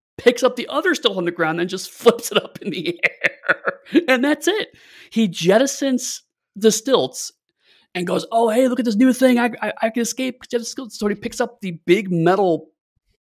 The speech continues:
thing that was left behind and hits him with it. And he goes down.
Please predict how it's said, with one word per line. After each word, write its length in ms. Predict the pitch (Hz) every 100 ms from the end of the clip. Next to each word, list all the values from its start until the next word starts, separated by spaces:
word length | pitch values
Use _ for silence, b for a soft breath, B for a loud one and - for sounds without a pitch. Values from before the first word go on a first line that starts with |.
| -
thing 180 | 240 247
that 60 |
was 100 | 208 208
left 120 | 208
behind 420 | 165 220 180 175
and 200 | 220 220
hits 320 | - 254 254
him 200 | 214 160
with 180 | - -
it. 240 | - - - _ _ _ _ _ _ _
And 120 | 175 214
he 60 |
goes 300 | 196 214 220
down. 420 | 190 240 175 -